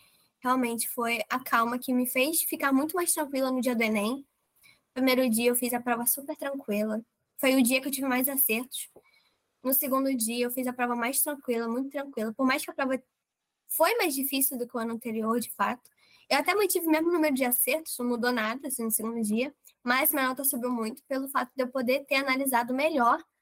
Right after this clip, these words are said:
as questões que eu ia fazer, de fato. E isso com a calma que eu tava, assim, foi muito melhor, foi muito mais tranquilo de fazer. Eu não vi uma questão, eu não entrava em desespero, eu pulava e ia fazer outra.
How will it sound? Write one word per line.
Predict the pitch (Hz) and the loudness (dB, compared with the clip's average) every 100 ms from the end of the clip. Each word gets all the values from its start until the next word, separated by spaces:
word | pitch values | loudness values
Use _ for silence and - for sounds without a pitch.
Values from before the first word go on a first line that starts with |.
| _ _ _ _ _ - | _ _ _ _ _ -2
as | 262 | 0
questões | 320 294 262 277 | 2 2 2 2
que | 285 | 0
eu | |
ia | 277 | 0
fazer, | 302 269 | 2 2
de | 269 - | 2 2
fato. | 269 202 _ _ _ _ _ _ _ _ _ _ - | 2 2 _ _ _ _ _ _ _ _ _ _ -8
E | 233 226 233 233 | -4 -2 -2 0
isso | 269 311 277 | 2 0 -4
com | 294 269 269 262 | -4 -2 0 0
a | - | -2
calma | 247 262 262 277 | 0 2 2 0
que | 277 | -6
eu | |
tava, | - 247 247 | -4 -2 0
assim, | 254 262 | -2 -2
foi | 262 | -4
muito | 240 240 277 | -6 -6 -4
melhor, | 269 240 214 | -2 -2 -4
foi | 220 | -6
muito | 226 | -6
mais | 240 247 | -6 -2
tranquilo | - 254 269 226 233 | -2 -2 -4 -4 -4
de | - | -4
fazer. | 262 269 220 214 _ _ _ _ - | -2 0 0 -2 _ _ _ _ 0
Eu | 254 | 4
não | 262 | 4
vi | 269 | 4
uma | 262 247 | 2 2
questão, | 254 - 262 262 | 0 0 2 2
eu | |
não | 262 | 0
entrava | 262 262 247 | -2 -2 0
em | |
desespero, | 226 269 - 240 214 | 0 -2 0 0 2
eu | 208 | -2
pulava | - 220 214 226 254 277 302 320 | 0 2 4 6 4 2 -4 -6
e | - | -6
ia | 247 | -6
fazer | 247 220 285 | -2 -2 2
outra. | 285 208 - | 2 0 -4